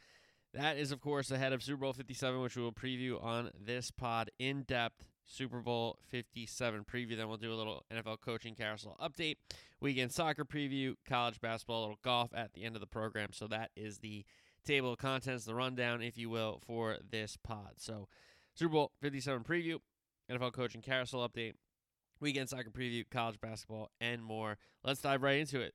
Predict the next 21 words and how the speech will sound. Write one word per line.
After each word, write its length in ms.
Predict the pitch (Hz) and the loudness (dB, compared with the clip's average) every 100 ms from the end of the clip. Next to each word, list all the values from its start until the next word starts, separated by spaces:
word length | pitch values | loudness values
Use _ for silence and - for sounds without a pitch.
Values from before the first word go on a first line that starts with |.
| - | -6
Kick 160 | 139 135 | -2 2
it 60 | |
off 280 | 131 123 120 | 4 4 2
with 180 | 147 127 | -2 -2
a 140 | 123 | -2
Super 180 | 117 139 | -2 -2
Bowl 320 | 113 120 113 - _ - | 0 2 0 -4 _ -4
fifty-seven 840 | 139 127 135 123 - - 123 120 117 | -2 0 -4 -6 -8 -2 0 0 -2
preview. 460 | - 127 117 120 | -2 -2 -2 -2
It's 180 | 117 - | -4 -8
the 140 | - | -8
sixth 500 | - - - 170 - - | -6 -4 -2 -2 -2 -2
ever 440 | 139 143 135 135 120 | 2 4 4 2 2
one 500 | - 104 123 131 127 - - | -4 -2 2 2 2 -4 -10
v 260 | 113 127 123 | -6 -4 -2
one 520 | 107 117 120 120 120 - _ _ _ | 0 2 2 2 -4 -8 _ _ _
seeding 420 | - - 170 160 147 | -8 0 2 2 2
matchup 420 | 139 135 143 135 | 0 0 -2 -2
since 380 | - 135 131 - | -4 -4 -4 -6
two 220 | - 117 | -6 -2
thousand. 520 | - 151 151 143 143 | 4 4 4 0 -6